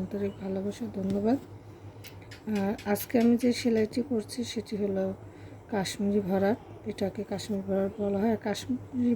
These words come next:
ভরাটটা আসলে হুবহু একটা গিট ভরাটের মতোই। এই যে দেখুন, আমরা গিট ভরাটে একটি মাত্র মাঝখানে গিট দেয়, আর কাশ্মীরি ভরাটটা আসলে আমরা দুইটা, তিনটা, চারটা গিট দিয়ে থাকি। হুম,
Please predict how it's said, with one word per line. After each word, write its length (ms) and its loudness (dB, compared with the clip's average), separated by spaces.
ভরাটটা 420 2
আসলে 300 -4
হুবহু 320 0
একটা 160 -8
গিট 240 -2
ভরাটের 420 0
মতোই। 280 0
এই 80 4
যে 140 6
দেখুন, 200 4
আমরা 140 6
গিট 240 0
ভরাটে 380 2
একটি 260 -6
মাত্র 180 -2
মাঝখানে 400 -2
গিট 260 -2
দেয়, 120 4
আর 140 4
কাশ্মীরি 480 0
ভরাটটা 420 0
আসলে 400 0
আমরা 200 2
দুইটা, 280 4
তিনটা, 400 0
চারটা 420 4
গিট 160 2
দিয়ে 220 4
থাকি। 260 2
হুম, 220 6